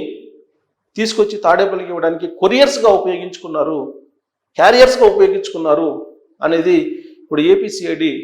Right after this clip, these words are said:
విచారణలో తేలినటువంటి అంశంగా తెలుస్తోంది. ఆ మొత్తం అమౌంట్ని ఈ కొరియర్స్ లేదా క్యారియర్స్ వీళ్ళందరూ కూడా అట్టపెట్టెల్లో, అట్టపెట్టెల్లో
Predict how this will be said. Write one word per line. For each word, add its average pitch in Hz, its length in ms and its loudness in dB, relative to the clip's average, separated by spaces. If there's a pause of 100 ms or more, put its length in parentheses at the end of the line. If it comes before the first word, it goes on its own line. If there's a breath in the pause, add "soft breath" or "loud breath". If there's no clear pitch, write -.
(1040)
విచారణలో 240 560 4
తేలినటువంటి 185 460 -2
అంశంగా 170 380 0 (1080)
తెలుస్తోంది. 156 460 -4 (1900)
ఆ 147 40 -10 (100)
మొత్తం 254 380 4 (640)
అమౌంట్ని 220 480 4 (460)
ఈ 165 120 -8
కొరియర్స్ 240 460 4 (600)
లేదా 220 160 8 (120)
క్యారియర్స్ 208 440 4 (960)
వీళ్ళందరూ 208 480 6
కూడా 214 200 6 (880)
అట్టపెట్టెల్లో, 220 760 4 (960)
అట్టపెట్టెల్లో 214 760 4